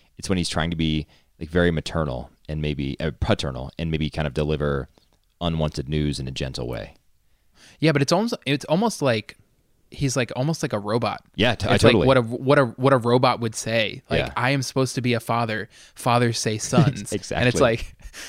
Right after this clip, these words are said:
Speaker 2: he's like, "Uh, we cannot ask for money, son."
Speaker 1: <laughs>
Speaker 2: And it's like, "Wait, <laughs> my robot came out. I've gotta,
Speaker 1: I think there is,
Speaker 2: gotta go back."
Speaker 1: I think there is a borderline sociopathic element to Walt. So I,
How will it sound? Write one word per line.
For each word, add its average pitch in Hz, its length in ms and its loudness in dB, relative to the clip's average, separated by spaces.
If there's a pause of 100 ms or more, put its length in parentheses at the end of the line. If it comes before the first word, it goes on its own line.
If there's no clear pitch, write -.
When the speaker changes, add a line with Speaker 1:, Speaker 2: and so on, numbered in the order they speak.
(120)
Speaker 2:
he's 131 180 0
like, 123 220 2 (240)
"Uh, 139 260 2
we 156 160 2
cannot 156 360 2
ask 143 200 2
for 147 140 2
money, 135 360 2
son." 120 520 -2
Speaker 1:
<laughs> - 100 -6
Speaker 2:
And 127 140 2
it's 160 100 0
like, 143 200 4 (180)
"Wait, 170 260 4
<laughs> - 60 -2
my 156 140 4
robot 160 420 4
came 147 220 0
out. 120 260 -2 (100)
I've 147 100 -2
gotta, 151 300 4
Speaker 1:
I 113 80 2
think 175 240 2
there 131 140 6
is, 131 220 6
Speaker 2:
gotta 151 140 4
go 151 120 4
back." 151 200 0
Speaker 1:
I - 40 0
think 151 140 2
there 127 120 6
is 131 100 4
a 107 60 4
borderline 92 480 4
sociopathic 82 920 2
element 85 380 0
to 80 280 0
Walt. 57 500 -2
So 73 320 0
I, 71 140 -2